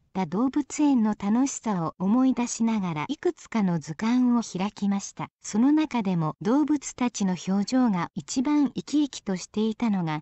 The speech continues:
講談社のこちらの図鑑でした。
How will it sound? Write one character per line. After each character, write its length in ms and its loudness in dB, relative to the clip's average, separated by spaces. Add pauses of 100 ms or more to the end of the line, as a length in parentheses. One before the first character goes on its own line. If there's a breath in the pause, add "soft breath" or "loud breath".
講 300 2
談 260 0
社 220 -2
の 260 -2
こ 140 -8
ち 180 -2
ら 140 4
の 140 4
図 160 -2
鑑 360 0
で 120 0
し 140 -8
た。 180 -8